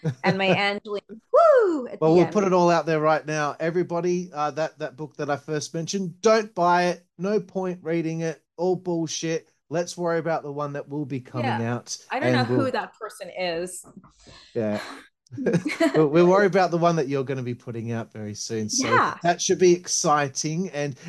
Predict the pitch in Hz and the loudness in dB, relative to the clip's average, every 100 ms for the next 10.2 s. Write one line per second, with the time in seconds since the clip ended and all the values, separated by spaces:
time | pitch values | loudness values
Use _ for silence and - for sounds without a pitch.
0 | - 156 135 180 180 180 185 165 202 214 | -4 -2 2 2 4 2 -2 -2 0 0
1 | 170 - 175 160 151 131 151 147 123 139 | -2 -4 -2 -2 -4 -6 -8 -8 -8 -4
2 | 139 135 127 120 123 127 123 120 107 123 | -2 -4 -6 -6 -4 -2 -4 -8 -10 -8
3 | 120 - 135 135 123 123 117 - - - | -6 -8 -8 -6 -4 -4 -6 -8 -20 -2
4 | 123 107 - 131 131 127 131 123 - 131 | 0 0 -2 0 0 0 -4 -6 -4 -6
5 | - 143 135 143 160 196 180 208 - 233 | -6 -6 0 2 2 0 0 0 0 -2
6 | 254 247 233 202 180 190 180 - 170 165 | -2 -2 -4 -4 -2 -2 -2 -4 -4 -2
7 | 160 - 151 147 139 127 151 147 151 123 | -4 -8 -8 -8 -10 -6 -4 -4 -8 -10
8 | 139 - - 131 123 - 139 135 135 113 | -10 -12 -10 -6 -6 -6 -4 -4 -4 -6
9 | 123 123 - 123 101 123 120 123 139 120 | -6 -6 -8 -14 -12 -10 -10 -10 -12 -12
10 | 90 - | -12 -14